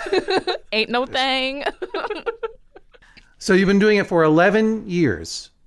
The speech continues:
Speaker 1: of,
Speaker 2: Mm-hmm.
Speaker 1: of actors training.
Speaker 2: Yes.
Speaker 1: And why do you do it? What is the benefit to you? Because I'll tell you something. Uh, I've never done it.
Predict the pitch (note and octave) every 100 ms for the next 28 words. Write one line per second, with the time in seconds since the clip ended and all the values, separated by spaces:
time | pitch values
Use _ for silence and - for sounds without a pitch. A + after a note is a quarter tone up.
0 | - D3+ C3+ C3 C3 E3 C#3+ D3 C3+ -
1 | D3+ D3+ E3+ D3 C#3 - D3 B2+ B1 -
2 | _ _ _ _ - F3+ D#3 - - _
3 | _ - D3+ C#3+ C#3 C#3+ D3+ C#3+ E3 G3
4 | B3 B3 G#3 A3 A3 F#3+ A3+ D#3+ D3+ E3
5 | F#3 F3+ F3 D#3 D#3 E3 C#3+ A#2 - -
6 | A2 G#2+ G2+ G2+ C3+ C#3+ C#3+ C3+ G3+ F#3
7 | C#3+ C3+ G#2+ D#2+ - - - - - -
8 | - - - B2+ A#2+ A#2 A#2 - A#2+ F3
9 | A#2+ G2+ D#2+ D#2 D#2 D#2 B2